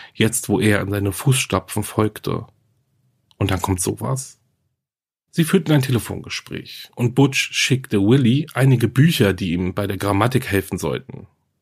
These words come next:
Eine weitere Beleidigung. Willie wandte sich von seinem Vater ab und beging schon bald die nächste Straftat.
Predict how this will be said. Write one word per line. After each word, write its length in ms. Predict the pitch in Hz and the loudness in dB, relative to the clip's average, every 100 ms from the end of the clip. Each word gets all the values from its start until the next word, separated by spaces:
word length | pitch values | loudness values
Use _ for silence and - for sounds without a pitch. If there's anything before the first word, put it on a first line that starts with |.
| _ _ _ _ _ _ _ - - _ _ | _ _ _ _ _ _ _ -12 -12 _ _
Eine 280 | 104 107 98 | -2 0 2
weitere 340 | 107 104 - 95 | 2 2 0 0
Beleidigung. 720 | 95 95 95 92 90 - - _ _ _ _ _ _ _ 139 | 2 2 0 -4 -6 -8 -14 _ _ _ _ _ _ _ 4
Willie 260 | 131 117 | 6 6
wandte 240 | 107 95 92 | 4 2 0
sich 260 | 92 90 | -2 -4
von 140 | - 98 | -4 -2
seinem 200 | 95 92 | -2 -2
Vater 380 | - 92 - | -6 -6 -6
ab 240 | 98 98 - | -6 -8 -8
und 140 | 90 | -8
beging 360 | 101 101 98 98 | -4 -2 -2 -2
schon 180 | - 120 | -2 0
bald 200 | 110 113 | 0 0
die 60 | |
nächste 320 | 107 95 - | 0 -2 -6
Straftat. 800 | 98 - 80 - - - - - | -12 -6 -8 -8 -16 -20 -20 -20